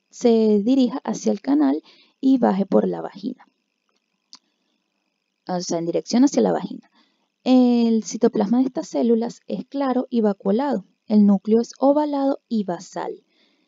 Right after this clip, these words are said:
Estas células pueden disponerse en placas de forma aislada, en empalizada, y su principal forma de disposición es el panal de abeja.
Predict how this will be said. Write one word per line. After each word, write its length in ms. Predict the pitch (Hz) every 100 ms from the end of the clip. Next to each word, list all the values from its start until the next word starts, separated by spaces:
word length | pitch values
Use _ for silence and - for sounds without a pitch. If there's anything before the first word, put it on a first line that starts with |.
| _ _ _ -
Estas 340 | 226 - 214
células 280 | 247 240 262
pueden 240 | 233 220 233
disponerse 760 | 262 262 302 302 254 - 226
en 180 | 202 190
placas 680 | - 151 143 - 208 214 _ _
de 100 | -
forma 380 | 190 196 190 233 -
aislada, 600 | 294 294 277 247 220 240
en 180 | 247 254
empalizada, 760 | 285 294 294 311 - 247 262 - _ _ _ _
y 140 | 254
su 400 | - 240 226 226 -
principal 760 | 240 220 220 226 233 247 254 -
forma 340 | 285 269 277
de 80 | 285
disposición 760 | 285 - 294 320 339 - 285 285
es 200 | 247 233
el 100 | 240
panal 360 | - 202 180 175
de 120 | 170
abeja. 360 | - - _